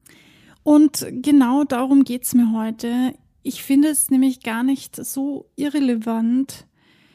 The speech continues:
sich darüber Gedanken zu machen, was denn mit der Musik passiert, die du geschrieben hast, wenn du mal nicht mehr da bist. Denn es kann bei jedem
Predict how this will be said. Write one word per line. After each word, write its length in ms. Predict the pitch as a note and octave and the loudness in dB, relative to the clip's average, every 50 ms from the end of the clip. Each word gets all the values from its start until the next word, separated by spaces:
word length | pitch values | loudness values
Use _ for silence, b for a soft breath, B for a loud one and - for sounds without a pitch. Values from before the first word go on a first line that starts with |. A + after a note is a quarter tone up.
| _ _ _ _ _ _ _ _ | _ _ _ _ _ _ _ _
sich 240 | - - - C#4+ - | -10 -8 -8 -8 -4
darüber 380 | - C#4+ B3 A#3+ C4 A#3+ C4+ C4 - _ _ - - | -2 -2 0 0 0 0 -2 -4 -6 _ _ -12 -10
Gedanken 540 | B3 A3+ - A#3+ A3+ A#3 C#4 D4+ D4 C#4 | -10 -8 -6 -6 -6 -4 -2 0 0 0
zu 120 | C4 - B3+ | 0 0 0
machen, 460 | B3 A#3+ A#3 A3 A3 - A#3+ A#3+ A3 | 2 2 0 -2 -4 -4 -4 -4 -4
was 240 | A3+ A3+ A3 - - | -6 -8 -8 -8 -4
denn 180 | - B3 A#3+ | -2 0 0
mit 180 | A#3+ A#3+ A#3 - | 0 0 -2 -4
der 80 | A#3+ A#3 | -2 -2
Musik 480 | A3+ A3+ A#3 - - C4 C4+ - - | 0 -2 -2 -4 -6 -8 -8 -10 -10
passiert, 680 | - B3 A3 - - - - A#3 A#3+ B3+ B3+ - - | -10 -8 -8 -6 -6 -4 -4 -2 -2 -4 -6 -8 -8
die 100 | - A#3 | -6 -6
du 100 | A3 - | -6 -8
geschrieben 680 | A3+ - A3 - - - - A#3 C4 C#4+ C4+ A#3 G#3+ A3 | -8 -8 -8 -8 -10 -10 -8 -8 -2 -2 -2 -2 -2 -4
hast, 580 | A3 G#3+ A#3 - - - - - - - - - | -6 -8 -8 -8 -10 -10 -12 -14 -16 -18 -14 -12
wenn 280 | A3+ A3+ A#3 A#3 A#3 | -6 -2 0 0 2
du 80 | A#3+ B3 | 2 2
mal 200 | B3 A#3+ A#3+ A#3+ | 2 2 4 2
nicht 180 | A#3+ A3+ - | 2 2 0
mehr 140 | - A#3+ A#3 | 0 -2 -2
da 220 | A3+ A#3 A3+ A#3+ A#3+ | -2 -4 -8 -8 -8
bist. 520 | - A3+ G#3+ A3+ - - - - - - _ _ _ _ _ _ _ _ _ _ _ _ b b b b b b b b b b b b b b b _ _ _ _ _ - | -8 -8 -8 -8 -10 -14 -16 -16 -20 -20 _ _ _ _ _ _ _ _ _ _ _ _ b b b b b b b b b b b b b b b _ _ _ _ _ -2
Denn 160 | B3+ B3 B3 | 0 2 2
es 160 | B3 A#3 - | 0 0 -4
kann 320 | - - A#3 A#3+ A#3+ B3 A#3+ | -8 -6 -4 -2 -2 -2 -2
bei 80 | B3 | -4
jedem 720 | B3 A#3 A#3 A3+ A#3 A#3+ C4 C4+ C4+ C4+ C4 C4 C4+ C4 | -6 -6 -6 -6 -4 -2 2 2 4 4 4 2 0 -2